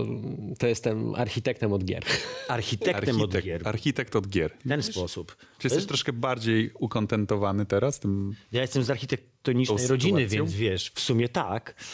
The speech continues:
Speaker 2: E, zwłaszcza, że akurat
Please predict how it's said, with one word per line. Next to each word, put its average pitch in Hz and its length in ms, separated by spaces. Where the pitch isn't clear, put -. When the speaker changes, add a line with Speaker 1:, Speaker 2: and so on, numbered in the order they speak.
Speaker 2:
E, 110 460
zwłaszcza, 120 320
że 123 400
akurat 123 460